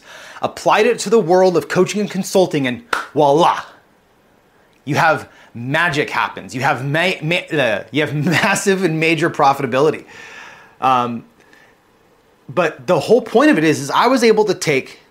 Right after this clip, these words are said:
something that was not applicable to the online world, that was not applicable to an online business, a coaching, consulting, infopreneur, online expert type of business.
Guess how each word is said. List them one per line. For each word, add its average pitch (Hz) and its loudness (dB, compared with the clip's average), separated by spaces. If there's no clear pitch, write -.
something 170 -2
that 143 -2
was 135 2
not 196 2
applicable 180 -2
to 190 0
the 170 -2
online 214 2
world, 135 2
that 147 0
was 151 -4
not 196 2
applicable 190 0
to 156 -4
an 165 -2
online 196 0
business, 143 0
a 147 0
coaching, 214 0
consulting, 190 0
infopreneur, 180 0
online 202 0
expert - -4
type 175 -4
of 170 -4
business. 117 -4